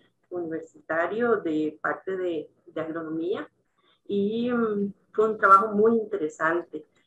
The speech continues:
realizado en conjunto con su grupo de trabajo. Ella conforma, como les decía al inicio, la coordinadora de, de un grupo de trabajo que ha estado en, en diferentes ámbitos de mucho interés. Así es que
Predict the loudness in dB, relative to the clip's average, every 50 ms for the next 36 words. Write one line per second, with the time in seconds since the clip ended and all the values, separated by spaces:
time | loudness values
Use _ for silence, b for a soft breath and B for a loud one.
0 | _ _ _ _ -2 0 2 2 0 -2 0 2 4 6 6 4 2 2 0 0
1 | 0 0 -2 -2 -2 -2 -4 -4 -8 -6 -4 -4 -4 -4 -6 -8 -4 -4 -4 -4
2 | -2 -4 -4 -4 -6 -6 -6 -4 0 0 0 0 -2 -4 _ _ _ _ -12 -4
3 | -4 -4 -2 -2 -4 -4 -2 0 2 2 2 4 2 2 2 0 -8 _ _ _
4 | _ -12 -8 -6 -6 -6 -6 -8 -8 -4 -2 -2 0 0 0 0 -2 -4 -4 -2
5 | 0 0 0 0 0 -4 -4 -4 -4 0 2 4 4 4 2 -2 -6 _ _ _
6 | _ _ _ _ _ _ _ _ _ _ _ _ _ -4 -2 -2 0 0 -2 -2
7 | -2 -4 -6 -8 -12 -18 _ -6 0 2 2 2 2 0 -2 -2 0 2 2 2
8 | 2 0 -2 -2 2 4 4 4 4 2 0 -4 -6 -8 -10 -10 -8 -6 -6 -6
9 | -8 -10 -8 -4 0 0 0 2 2 0 0 0 0 -4 -6 -8 -12 -12 -10 -12
10 | -14 -16 -18 _ _ _ -12 -6 -6 -6 -6 -6 -8 -6 -6 -6 -6 -8 -10 -8
11 | -2 0 0 0 0 -2 -8 -6 -6 -6 -6 -6 -8 -14 -16 -2 -2 -2 0 0
12 | -2 -2 -2 -2 -2 -4 -6 -6 -6 -6 -6 -6 -4 -2 -2 -4 -6 -10 -20 _
13 | _ -4 -4 -4 -2 -2 -6 -6 -4 -4 -4 -4 -4 -4 -8